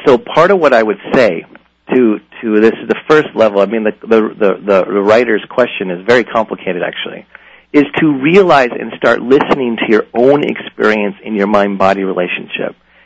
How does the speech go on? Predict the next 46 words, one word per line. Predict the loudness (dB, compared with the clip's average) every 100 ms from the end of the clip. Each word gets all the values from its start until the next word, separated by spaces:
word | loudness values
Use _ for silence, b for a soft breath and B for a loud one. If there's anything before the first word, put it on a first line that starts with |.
| b
And | -2 2
just | 2 0
because | -6 0 0 0
it's | -4 -10 -2
different | 0 0 0 -4 -4 -4
than | -2 0
when, | 0 0 -4 0
where, | 2 4 0 -4
like, | -4 -4
like, | -4 -2 -2 -2 _
I, | -2 -2 -2 -4
the | 2
way | 4
I | 4
move | 0 -2
my | -2
arm | 0 0 0 -2
is | -4
very | 0 0
different | 0 0 -2 -2
than | 0
what | 0
I |
can | 0 -8
feel | -8
in | -4
my | -2
legs, | -2 -2 -6 -20 -20 b b b
doesn't | 2 2 0 0
mean | 0 2 0 2
that | 0 2
there | 0
isn't | 0 -2
something | -2 -2
important | -4 -2 0 0 -2 -10
there. | -12 -14 -16 _ _ _ _ _
So | 0
I | 0
think | 0 -2
the | -4 _
first | 0 0 -2 -4
step | -2 -2 -6
is | -10 -6
starting | 0 0 0 -4
to |
listen | -2 0 0 -2